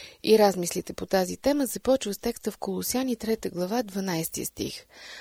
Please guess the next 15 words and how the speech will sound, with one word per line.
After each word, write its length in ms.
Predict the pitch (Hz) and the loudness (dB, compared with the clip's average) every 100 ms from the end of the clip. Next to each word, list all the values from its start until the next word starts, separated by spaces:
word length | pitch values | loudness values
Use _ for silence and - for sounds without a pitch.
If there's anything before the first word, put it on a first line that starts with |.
| - - - | -20 2 4
„Облечете 640 | 226 196 180 233 240 247 | 6 4 4 2 0 -4
се 320 | - 269 285 - - | 0 0 0 -4 -12
в 80 | - | -6
милосърдие, 840 | 185 170 170 - 208 202 175 147 165 _ _ - | -4 -4 -6 -2 -2 0 -2 -4 -6 _ _ -4
благост, 640 | 190 180 156 202 254 - - - | 2 2 2 -2 -8 -12 -12 -10
смирение, 760 | - 214 202 165 160 202 269 - - - _ | -4 -2 0 0 -2 -2 -4 -8 -20 -20 _
кротост, 680 | - 196 160 - 269 - - _ | 0 2 2 -2 -6 -8 -20 _
дълготърпение.“ 920 | 208 240 254 226 - - - 151 - - _ _ _ - - - - - _ - _ - | 0 2 4 2 -6 -6 -2 -4 -4 -12 _ _ _ -20 -20 -20 -20 -20 _ -20 _ -2
„Докато 340 | 214 226 214 | 2 2 2
спирах 380 | 208 311 277 - | 6 8 10 8
на 160 | 196 190 | 2 4
алеята 360 | 190 170 - | 4 4 2
пред 240 | - 160 - | -2 -6 -2
къщи, 340 | - 294 277 | 0 2 0
чух 300 | - 262 254 | 4 4 4